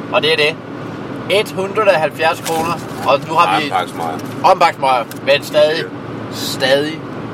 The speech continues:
Speaker 2: Ja.
Speaker 1: Vi har chips. Ej. Hvad?
Speaker 2: Ja.
Speaker 1: Dårligste monark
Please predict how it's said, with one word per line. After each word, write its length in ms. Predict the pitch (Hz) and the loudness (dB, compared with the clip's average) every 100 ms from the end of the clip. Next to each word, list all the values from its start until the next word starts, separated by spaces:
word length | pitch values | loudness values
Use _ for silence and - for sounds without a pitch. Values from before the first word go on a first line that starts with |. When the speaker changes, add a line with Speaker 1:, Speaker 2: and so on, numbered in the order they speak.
| - | -2
Speaker 2:
Ja. 60 | 98 - - - - | -2 -2 -8 -10 -4
Speaker 1:
Vi 60 | 139 | 0
har 60 | 175 | 0
chips. 420 | - 196 196 - - - - - - | 0 -4 -4 -6 -8 -10 -10 -10 -2
Ej. 280 | 107 131 139 - - - - - | 2 4 2 -2 -10 -10 -8 -8
Hvad? 120 | - 175 214 185 135 - | 2 4 4 0 -8 -10
Speaker 2:
Ja. 760 | - - - - - - - | -8 -6 -8 -8 -8 -8 2
Speaker 1:
Dårligste 440 | 180 226 233 - 185 | 4 4 0 -4 -2
monark 380 | 156 143 139 | 0 4 4